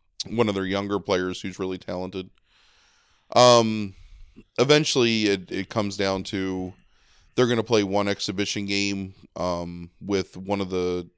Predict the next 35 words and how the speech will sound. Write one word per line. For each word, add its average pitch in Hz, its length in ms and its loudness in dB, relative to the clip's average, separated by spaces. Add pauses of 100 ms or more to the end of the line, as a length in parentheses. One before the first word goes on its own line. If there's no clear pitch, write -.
(280)
like, 95 240 -4
actual 95 400 -4
league 95 260 -6
teams 92 400 -8
playing 95 240 -6
against 92 300 -10
their 92 180 -4
team 90 480 -12 (960)
of 92 260 0
quote 101 180 0
unquote 95 200 0
all-stars. 87 720 -2 (260)
Um, 90 240 -4
and 95 100 -6
whoever 110 300 4
wins 95 500 -4
is, 90 600 -10
um, 87 460 -4 (680)
if, - 520 0 (560)
if 117 160 0
the 123 100 2
real 123 240 6
team 107 320 -2
wins, 95 440 -2
then 92 480 -2 (260)
Bingo 104 280 0
Long 95 280 -2
and 95 80 -6
all 92 120 0
of 90 80 -6
his 90 440 -8
guys 92 300 0
have 90 160 -4
to, 90 220 -4
like, 90 280 -6